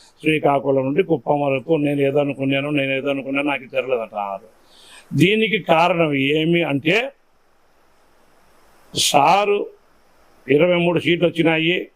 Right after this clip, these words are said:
జగన్మోహన్ నూట ఒక్క సీట్లు వచ్చినాయి, ఆయన ఇంత అరాచకాలు చేసినాడు,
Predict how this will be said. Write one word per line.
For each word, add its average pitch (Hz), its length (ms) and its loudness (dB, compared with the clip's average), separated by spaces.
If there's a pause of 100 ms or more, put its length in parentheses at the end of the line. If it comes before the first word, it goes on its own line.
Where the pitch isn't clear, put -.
(720)
జగన్మోహన్ 170 580 2
నూట 156 140 2
ఒక్క 160 240 2
సీట్లు 156 240 0
వచ్చినాయి, 156 560 -2 (1200)
ఆయన 160 220 4
ఇంత 165 160 2
అరాచకాలు 160 500 2
చేసినాడు, 160 580 0